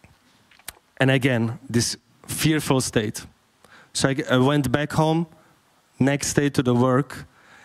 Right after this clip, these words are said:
And so I did, I just thought of God, the most intense way which I never did before. Just visualizing his form, chanting his name,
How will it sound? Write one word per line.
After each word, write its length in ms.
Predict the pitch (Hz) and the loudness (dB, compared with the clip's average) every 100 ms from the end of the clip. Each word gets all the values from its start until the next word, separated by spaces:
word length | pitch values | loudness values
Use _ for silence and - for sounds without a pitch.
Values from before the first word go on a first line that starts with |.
| - _ _ _ - | -20 _ _ _ -2
And 80 | 131 | 0
so 120 | 165 | 2
I 120 | 160 | 0
did, 440 | 147 185 202 - - _ _ _ _ _ _ _ _ _ _ _ _ _ | 0 -2 -2 -6 -10 _ _ _ _ _ _ _ _ _ _ _ _ _
I 120 | - 139 | -2 0
just 320 | 156 147 - 143 - _ _ _ _ _ _ | 0 -2 -6 -14 -20 _ _ _ _ _ _
thought 640 | - - - - 156 160 - - | -16 -12 -8 -2 0 0 -4 -4
of 220 | 131 123 | -2 -2
God, 340 | 120 107 107 - - _ _ - | 0 0 -2 -6 -14 _ _ -6
the 160 | 127 | -2
most 540 | 147 151 185 208 - - | 2 2 2 2 -2 -6
intense 720 | - 139 131 143 147 156 - 127 | 0 0 2 2 2 2 0 0
way 420 | 123 127 127 131 - - _ _ | 2 4 2 0 -6 -20 _ _
which 200 | 123 - 151 | -4 -2 0
I 260 | 117 120 - - | 2 2 0 0
never 340 | 123 131 127 | 0 2 0
did 240 | 117 113 | -2 -4
before. 460 | - 110 - - 117 _ - - - - - | -2 -4 -2 -6 -8 _ -20 -20 -20 -20 -6
Just 200 | 120 135 | -2 -2
visualizing 840 | 131 196 190 196 185 180 160 170 | 0 0 2 2 2 2 2 2
his 180 | 156 143 | 2 0
form, 440 | - 147 135 127 127 - - | 0 2 2 2 -2 -10 -14
chanting 500 | - 156 151 170 185 | -2 0 2 2 0
his 280 | 151 139 - | 2 2 2
name, 440 | 143 139 117 120 | 2 2 2 0